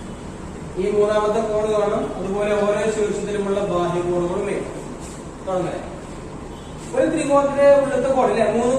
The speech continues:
കോണും കൂട്ടിയാൽ നൂറ്റി അൻപത് അല്ലേ വരിക? എഴുപതും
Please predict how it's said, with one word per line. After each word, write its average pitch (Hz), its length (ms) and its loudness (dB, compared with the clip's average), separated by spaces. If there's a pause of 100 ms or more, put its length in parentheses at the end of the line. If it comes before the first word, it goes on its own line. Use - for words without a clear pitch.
കോണും 254 260 2
കൂട്ടിയാൽ 240 300 -2
നൂറ്റി 240 240 -2
അൻപത് 208 180 2
അല്ലേ 185 160 2
വരിക? 190 160 0 (920)
എഴുപതും 254 460 6